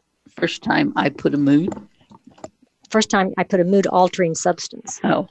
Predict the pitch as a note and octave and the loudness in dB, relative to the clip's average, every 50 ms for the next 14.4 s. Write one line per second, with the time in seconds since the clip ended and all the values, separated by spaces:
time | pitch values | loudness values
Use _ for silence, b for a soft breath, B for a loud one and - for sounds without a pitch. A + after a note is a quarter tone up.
0 | _ _ - E3 D#3+ C3 - D#3 - - - - - - - - - - - - | _ _ 0 0 2 2 2 -2 -2 -2 2 2 2 2 2 -2 -8 -8 -8 -10
1 | - - - G#3+ G#3 G3 - G#3+ F#3+ D#3+ D#3+ - - - - B B B B B | -10 -8 -8 -4 -4 -2 -4 0 2 2 2 2 2 -2 -6 B B B B B
2 | B B B _ - D#3+ E3 - - - - - F3 - - - - _ A3 F3 | B B B _ 0 0 2 0 0 0 0 0 0 2 0 -4 -6 _ 0 2
3 | E3 E3 D3 D#3 C#3+ D#3+ - D#3 D3+ D#3 E3 D3+ C#3+ F3+ E3+ E3 D#3+ D#3 - - | 2 2 2 -2 -4 -2 -2 -2 0 -2 -4 -4 -2 0 0 2 2 0 -2 -4
4 | - _ _ _ _ _ _ _ _ _ _ _ - F3 E3 D#3+ - - E3+ E3 | -8 _ _ _ _ _ _ _ _ _ _ _ 2 2 2 2 0 -4 -6 -6
5 | - - - - B3 - G3 - - - - - - _ b b b b b _ | -6 -8 -6 -2 0 0 0 0 -4 -10 -14 -14 -16 _ b b b b b _
6 | - F3+ F#3 - - B3+ - - - _ _ _ _ _ _ _ _ _ - - | -2 -2 -2 0 -2 -2 -2 -4 -4 _ _ _ _ _ _ _ _ _ -2 2
7 | G#3 F3+ D3+ B2+ C#3 - - - - D#3 D#3+ - - - E3+ D#3+ - F3+ E3+ E3+ | 4 4 4 2 -2 -8 -12 -4 0 0 0 0 -2 -6 -8 -4 0 0 0 0
8 | - - - _ b b b b b b _ _ C3+ C3 - C#3 D3+ - - - | 0 -4 -12 _ b b b b b b _ _ 0 0 0 0 -4 -6 -2 0
9 | D#3+ D#3 D3 - G3+ G#3 - - - D#3+ - - - G#3 - - - - - F3+ | 0 2 0 0 -4 -10 -8 -4 -4 -4 -4 -6 -8 -12 -12 -10 -4 -2 0 0
10 | - - _ _ _ _ _ B B B B B B _ - E3+ E3 D#3+ D#3 - | -2 -4 _ _ _ _ _ B B B B B B _ 0 0 0 0 -2 -4
11 | - - E3+ G3 - - - _ _ _ _ _ - F3 F3+ F#3 F3+ C#3+ C3+ - | -2 0 0 0 0 -2 -8 _ _ _ _ _ 0 2 2 4 2 0 -4 -4
12 | - D#3 D3+ E3 F3 F3+ F3+ F3 - _ _ _ _ _ _ _ b b b b | -2 0 2 2 4 2 2 0 -4 _ _ _ _ _ _ _ b b b b
13 | b b b - - - - - - G#3 F#3+ F3 D3+ - F#3 F#3 F3+ - - G3 | b b b -4 -2 -2 -2 2 2 2 4 2 2 2 2 2 2 2 2 2
14 | F3 G3 F3 D#3+ D3+ D3 D3+ - | 2 2 2 0 -2 -4 -6 -8